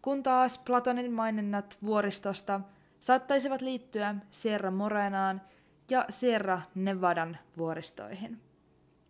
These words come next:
Teoria selittäisi osaltaan myös Platonin mainintoja Atlantiksen runsaista kupariesiintymistä. Niitä löytyy suuria määriä Sierra Morenan kaivoksista.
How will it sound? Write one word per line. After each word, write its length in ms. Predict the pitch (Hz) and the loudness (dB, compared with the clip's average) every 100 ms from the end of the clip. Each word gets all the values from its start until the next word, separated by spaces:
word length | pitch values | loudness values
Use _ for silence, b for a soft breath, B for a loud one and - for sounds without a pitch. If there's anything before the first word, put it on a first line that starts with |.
| b b b b b | b b b b b
Teoria 460 | 190 196 202 214 214 - | 2 4 4 0 -2 -6
selittäisi 720 | - 247 254 254 233 214 214 - | 0 2 2 0 -2 -2 -4 -6
osaltaan 680 | 240 262 233 214 208 208 202 | -4 0 0 0 -2 0 -2
myös 460 | 208 208 208 202 - | -2 -2 -4 -6 -8
Platonin 460 | 214 208 208 202 196 | -6 -2 -2 -2 -2
mainintoja 680 | 202 202 190 185 185 185 185 b b b b | 0 0 -4 -4 0 0 -2 b b b b
Atlantiksen 600 | 240 247 285 277 277 247 240 | -6 -4 -4 -4 -4 -6 -4
runsaista 720 | 254 233 208 190 185 - 180 - | -2 -2 -2 -2 -4 -6 -6 -6
kupariesiintymistä. 1300 | 220 190 185 170 - 160 165 160 160 - - - 151 202 - _ b b b b b _ | -10 -2 -2 0 -6 -8 -8 -8 -10 -10 -12 -10 -10 -10 -16 _ b b b b b _
Niitä 360 | 190 196 208 220 - | -2 0 0 -4 -4
löytyy 540 | 247 240 240 240 233 226 | 2 2 2 -2 -2 -2
suuria 420 | 247 254 254 240 | -2 0 2 2
määriä 460 | 220 190 180 180 175 _ _ _ | 2 2 2 -2 -4 _ _ _
Sierra 520 | - 196 185 180 175 - | -4 0 0 -2 -6 -6
Morenan 540 | 180 180 180 180 170 165 | -6 -2 -2 -2 -6 -6
kaivoksista. 840 | 175 170 175 208 - 233 - - | -6 -6 -6 -12 -8 -10 -10 -14